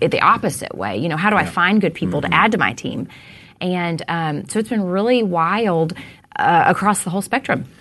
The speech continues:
Speaker 2: Yeah, and I'll say, w-, regardless of which side of that equation you're on, I think what we all have in common is we have new problems that none of us were anticipating and that none of us had a month ago. And these problems are real. These problems can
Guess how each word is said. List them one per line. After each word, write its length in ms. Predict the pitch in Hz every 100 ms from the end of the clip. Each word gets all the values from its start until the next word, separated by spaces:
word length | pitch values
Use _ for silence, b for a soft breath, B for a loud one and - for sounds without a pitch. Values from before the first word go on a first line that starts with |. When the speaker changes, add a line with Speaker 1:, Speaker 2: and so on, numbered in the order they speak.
| b
Speaker 2:
Yeah, 140 | - 123
and 140 | 101
I'll 120 | 113
say, 380 | 131 - 117 104
w-, 240 | 98 95 104
regardless 560 | 95 113 107 120 131 120
of 80 |
which 180 | 104 113
side 340 | - - 104 110
of 80 | 98
that 220 | 104 -
equation 480 | 101 101 95 107 95
you're 180 | 92
on, 320 | 80 92 127 131 B B
I 80 | -
think 200 | 98 120
what 80 | 120
we 140 | 95 92
all 240 | 90 107
have 180 | 107 101
in 80 | 85
common 560 | - 98 92 85 82 - b b
is 160 | - 101
we 140 | 101
have 180 | 104 87
new 240 | 92 107 127
problems 760 | - 107 104 82 80 87 - - _
that 200 | 90 98
none 180 | 95 104
of 100 | 123
us 160 | 127 -
were 120 | 107
anticipating 800 | 92 - - 95 104 92 92 82
and 140 | 95 90
that 140 | 92
none 200 | 95 101
of 80 | 101
us 120 | 87
had 420 | - 104 92 80 -
a 120 | 90
month 240 | 90 87
ago. 340 | 80 80 82 - _ _ _
And 100 | -
these 100 | 120
problems 320 | 127 147 156 92
are 80 |
real. 400 | 80 82 107 - - -
These 160 | 95
problems 400 | - 117 113 95
can 340 | - 101 90